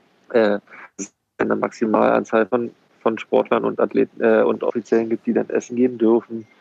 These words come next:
dass es hier und da andere Reglement-, äh, Reglementierungen noch geben wird. Aber dass man, dass wir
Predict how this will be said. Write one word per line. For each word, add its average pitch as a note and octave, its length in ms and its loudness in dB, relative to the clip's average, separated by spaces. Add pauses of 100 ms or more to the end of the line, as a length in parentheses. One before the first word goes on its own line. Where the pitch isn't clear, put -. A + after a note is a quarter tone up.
(420)
dass G#2+ 160 0
es - 100 -16
hier C#3 220 4
und A2+ 100 0
da A2+ 240 4
andere A#2+ 420 2
Reglement-, A2+ 440 0 (200)
äh, A2 280 2 (200)
Reglementierungen A2+ 960 0
noch A2 180 -6
geben B2+ 240 2
wird. G#2+ 140 0 (440)
Aber A2+ 280 4
dass A2 200 -2
man, A2 320 -4 (180)
dass A2+ 220 -4
wir A2 380 0